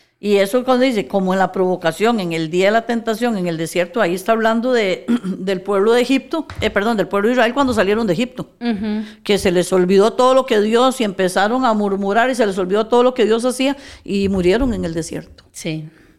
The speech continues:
Speaker 1: Ahí llegó la muerte.
Speaker 2: Qué tremendo.
Speaker 1: Entonces, por eso, por eso, Nelita, no hay que endurecer el corazón de uno ante la palabra de Dios.
Speaker 2: Amén.
Speaker 1: Independientemente, este,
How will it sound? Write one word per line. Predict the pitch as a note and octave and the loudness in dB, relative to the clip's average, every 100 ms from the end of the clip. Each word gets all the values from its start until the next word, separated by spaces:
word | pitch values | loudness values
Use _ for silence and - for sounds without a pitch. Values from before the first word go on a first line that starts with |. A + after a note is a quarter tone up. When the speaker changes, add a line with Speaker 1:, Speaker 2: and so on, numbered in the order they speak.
| _ - | _ -6
Speaker 1:
Ahí | D3 E3+ | -2 2
llegó | G3 G3+ | 2 2
la | G#3+ | 0
muerte. | G3 G3 F#3+ - - - _ _ | 2 0 -2 -10 -16 -16 _ _
Speaker 2:
Qué | _ D#3 | _ -8
tremendo. | D3+ - F3+ F3+ E3 | -4 -4 0 0 0
Speaker 1:
Entonces, | G#3+ - - | 0 -2 -14
por | - G#3 | 2 4
eso, | B3+ B3+ - - F3 D#3+ - - - | 4 2 -2 -8 -4 -4 -4 -8 -2
por | G3 G#3 | 2 4
eso, | B3 C4 | 4 2
Nelita, | G#3 A#3 B3 A3 | 0 0 2 2
no | F3+ F3+ | 2 2
hay | F#3 | 2
que | A#3+ | 2
endurecer | A3+ G3 F#3 G#3+ A#3+ | 4 4 2 2 0
el | G#3+ | 0
corazón | G3 F3+ F3 G3+ G#3+ | -4 -6 -6 -6 -4
de | G#3+ | -2
uno | G#3 G#3 A3 | -2 -2 -4
ante | G#3+ G3 | -4 -2
la | F3+ | -2
palabra | F#3+ E3+ F3+ G#3 | 0 -2 -2 -2
de | G3 | -4
Dios. | F#3 G3 G#3 - - _ | -4 -6 -10 -16 -20 _
Speaker 2:
Amén. | F#3+ E3+ D#3 D#3 | -16 -14 -8 0
Speaker 1:
Independientemente, | A3 A3 G#3+ G#3+ G#3 G3 G#3+ G#3+ B3 A#3+ B3+ C4 C4+ B3+ A3 G3+ | 2 4 2 0 0 2 0 2 2 2 2 2 2 2 4 2
este, | G3 | 2